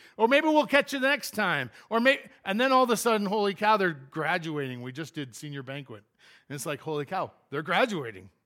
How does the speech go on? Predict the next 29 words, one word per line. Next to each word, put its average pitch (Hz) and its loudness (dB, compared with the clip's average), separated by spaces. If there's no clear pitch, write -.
They're 220 8
all 294 10
grown 254 8
up. 320 8
They're 240 6
about 262 4
to 285 0
move 254 2
out. 294 8
They're 262 6
about 233 4
to 220 -2
do 247 -2
their 226 4
own 240 4
life." 247 0
We 190 -2
jokingly 220 2
said 233 2
when 196 -2
Hannah 185 -2
graduated, 196 0
"We're 185 0
gonna 180 -2
take 175 -6
one 220 0
more 214 4
family 202 -2
vacation." 165 -8